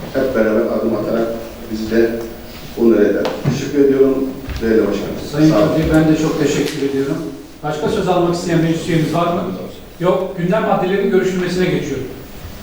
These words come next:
Speaker 2: Bir nolu rapor hakkında görüş bildirmek isteyen meclis üyemiz var mı? Yok. Bir nolu rapor komisyondan geldiği şekilde oylarınıza sunuyorum.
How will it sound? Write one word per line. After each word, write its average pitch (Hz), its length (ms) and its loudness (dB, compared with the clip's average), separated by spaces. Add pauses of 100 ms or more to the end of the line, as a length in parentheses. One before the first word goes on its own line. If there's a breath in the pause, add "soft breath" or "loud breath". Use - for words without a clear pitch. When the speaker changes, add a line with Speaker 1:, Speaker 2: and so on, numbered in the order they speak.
(140)
Speaker 2:
Bir 254 260 6
nolu 190 260 6
rapor 190 200 6
hakkında - 340 2 (120)
görüş 175 260 -2
bildirmek 185 340 -2
isteyen 160 240 0
meclis 165 280 0
üyemiz 151 260 0
var 170 100 4
mı? 170 180 2 (1300)
Yok. 196 260 2 (460)
Bir 277 220 2
nolu 214 240 4
rapor 190 420 0
komisyondan 226 500 0
geldiği 214 300 0
şekilde 208 340 -4
oylarınıza 190 380 0
sunuyorum. 151 300 -4